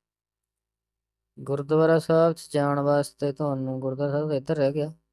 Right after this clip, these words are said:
ਨੇੜੇ ਤੇੜੇ ਹੈ ਨਹੀਂ, ਕਵਰ ਨਹੀਂ ਹੋਇਆ। ਇੱਥੇ ਰੋਡ 'ਤੇ ਲੈ ਚੱਲਦੇ, ਇਹ ਰੋਡ ਆ ਗਿਆ, ਉਹ ਸਾਹਮਣੇ ਗੁਰਦੁਆਰਾ ਸਾਹਿਬ ਹੈ,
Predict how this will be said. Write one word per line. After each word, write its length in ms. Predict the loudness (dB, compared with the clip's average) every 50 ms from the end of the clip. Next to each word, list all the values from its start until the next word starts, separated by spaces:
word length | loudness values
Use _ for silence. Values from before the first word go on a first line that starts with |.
| _ _ _ _ _ _ _ _ _ _ _ _ _ -8
ਨੇੜੇ 260 | -4 -2 0 0 0
ਤੇੜੇ 260 | 0 0 0 0 0
ਹੈ 260 | 0 0 0 0 0 0
ਨਹੀਂ, 180 | -2 -4 -4 -4
ਕਵਰ 260 | -4 -2 0 -2 -2
ਨਹੀਂ 160 | -2 -4 -4
ਹੋਇਆ। 320 | -2 -2 -2 -2 -4 -6 -6 -8
ਇੱਥੇ 1000 | -10 -10 -10 _ -20 -12 _ -4 -2 -2 -2 -2 -2 -4 -6 -6 -8 -8 -10 -14 -10
ਰੋਡ 240 | -6 -4 -4 -4 -4
'ਤੇ 140 | -6 -10 -8
ਲੈ 160 | -6 -6 -8
ਚੱਲਦੇ, 420 | -8 -8 -12 -12 -12 -12 -14 -14 -16 -20 _ _ _ _ _ _ _ _ _ _ _ _ _ _ _ _ _ _ _ _ _ _ -12
ਇਹ 120 | -10 -8
ਰੋਡ 300 | -6 -4 -4 -2 -2 0
ਆ 140 | 0 -2 -2
ਗਿਆ, 220 | -2 -2 -4 -4 -6 -10 _ _ _ _ _ _ _ _ _ _ _ _ _ _ _ _ _ _ _ _ _ _ _ _ _ _ _ -2
ਉਹ 360 | 0 2 4 4 4 4 4 2
ਸਾਹਮਣੇ 400 | 0 -2 -2 0 0 0 -2 -2
ਗੁਰਦੁਆਰਾ 420 | -2 -2 -2 0 0 0 0 0 -2
ਸਾਹਿਬ 220 | -2 -4 -4 -4
ਹੈ, 120 | -6 -8